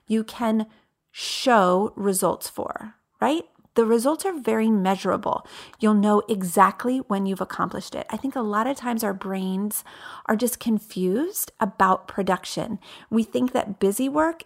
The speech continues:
is like being productive. It's not. A lot of the times, and we're gonna talk about this later in the podcast,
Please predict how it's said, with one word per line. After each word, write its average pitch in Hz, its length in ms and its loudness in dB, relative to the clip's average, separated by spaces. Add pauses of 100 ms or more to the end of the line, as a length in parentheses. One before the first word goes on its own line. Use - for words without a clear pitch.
is 220 520 2
like 190 360 -2
being 185 240 0
productive. 202 520 -2
It's 190 200 -6
not. 180 460 0
A 202 80 -2
lot 226 460 -2
of 269 140 0
the 285 100 -2
times, 220 340 -2
and 202 80 0
we're 190 60 -2
gonna 190 140 -4
talk 196 200 -6
about 190 200 -6
this 202 140 -6
later 190 200 -4
in 180 80 -6
the 185 40 -6
podcast, 247 600 -4